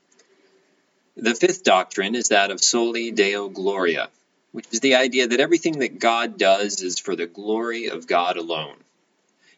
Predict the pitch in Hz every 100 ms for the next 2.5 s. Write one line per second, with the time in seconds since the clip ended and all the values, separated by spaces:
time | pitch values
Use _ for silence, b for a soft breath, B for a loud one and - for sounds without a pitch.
0 | - 92 - 123 127 110 113 110 - 160
1 | 139 110 98 92 101 _ _ _ _ 95
2 | 107 120 123 107 104